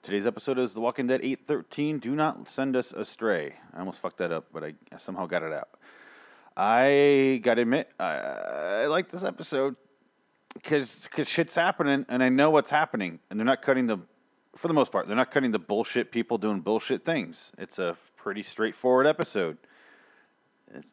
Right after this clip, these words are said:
it's, it's re-, really what the season should be, 'cause it's the war season. And finally we get to see a little bit of war and characters, and we see them emote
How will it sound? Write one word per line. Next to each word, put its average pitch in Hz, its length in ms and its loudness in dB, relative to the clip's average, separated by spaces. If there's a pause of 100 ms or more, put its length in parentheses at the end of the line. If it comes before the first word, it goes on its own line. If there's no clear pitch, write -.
it's, - 240 -20 (180)
it's - 200 -18
re-, 95 180 -6
really 135 220 2
what 107 140 0
the 95 80 -12
season 143 340 0
should 82 180 -10
be, 85 240 -6 (720)
'cause 95 140 -4
it's - 280 -8 (220)
the 101 100 -2
war 123 360 4
season. 85 500 -8 (760)
And 92 140 -6
finally 127 320 4
we 120 120 4
get 117 120 2
to 113 80 -6
see 131 200 -2
a 120 40 4
little 123 160 2
bit 120 140 2
of 98 80 2
war 101 460 2 (1400)
and 101 120 -8
characters, 113 800 0
and 98 80 -10
we 98 80 -6
see - 160 -2
them 117 160 2
emote 104 380 2